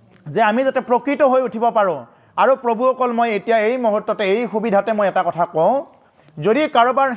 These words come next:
সেই বস্তুবিলাকৰ প্ৰতি অকাৰণে যদি বৈৰিতা আচৰণ কৰি আছে, কোনোবা মানে তেনেকুৱা যদি জীৱবিলাকক যদি অকাৰণে বশ কৰি আছে বা কিছুমান লোভ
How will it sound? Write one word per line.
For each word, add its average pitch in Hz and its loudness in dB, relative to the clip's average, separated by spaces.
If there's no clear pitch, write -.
সেই 269 -4
বস্তুবিলাকৰ 214 0
প্ৰতি 202 -4
অকাৰণে 202 0
যদি 269 -6
বৈৰিতা 208 0
আচৰণ 196 -2
কৰি 190 -2
আছে, 180 -2
কোনোবা 165 -2
মানে 147 0
তেনেকুৱা 196 2
যদি 185 -2
জীৱবিলাকক 220 -2
যদি 226 -2
অকাৰণে 202 0
বশ 190 0
কৰি 196 0
আছে 151 -4
বা 220 2
কিছুমান 226 -4
লোভ 214 0